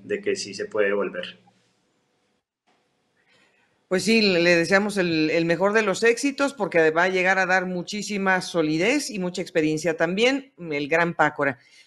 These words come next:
Speaker 2: Pues, Eder, eh, hemos hablado bastante sobre el tema del Tour del Avenir, igual pues estaremos, eh, la próxima semana buscando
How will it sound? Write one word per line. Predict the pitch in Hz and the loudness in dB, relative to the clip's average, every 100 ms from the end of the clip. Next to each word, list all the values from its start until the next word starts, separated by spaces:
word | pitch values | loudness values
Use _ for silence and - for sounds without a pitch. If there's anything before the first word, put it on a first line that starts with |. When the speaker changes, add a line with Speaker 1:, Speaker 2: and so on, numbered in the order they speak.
| - | -2
Speaker 2:
Pues, | 185 175 | -2 0
Eder, | 175 190 214 262 240 | 2 4 4 4 4
eh, | 226 196 175 170 156 147 | 2 2 2 2 2 0
hemos | 180 220 214 | -2 -4 -2
hablado | 202 190 208 208 | 0 2 2 2
bastante | 190 - 208 214 | -2 0 -2 -2
sobre | 202 185 175 | -6 -2 -2
el | 165 | 0
tema | 220 233 247 | 2 2 2
del | 226 196 180 | 0 -2 -6
Tour | 214 | -4
del | 220 220 | 0 2
Avenir, | 220 220 302 392 | 2 0 -4 -4
igual | 208 190 190 | 0 0 0
pues | 175 156 | -6 -10
estaremos, | 156 151 156 185 180 - | -4 -2 -2 -4 -8 -12
eh, | 156 143 | -10 -8
la | 135 127 131 | -4 -4 -4
próxima | 170 202 170 151 | -6 -6 -8 -6
semana | 127 156 175 | -4 -2 -2
buscando | 165 143 - 170 170 175 | -4 -6 0 2 2 -2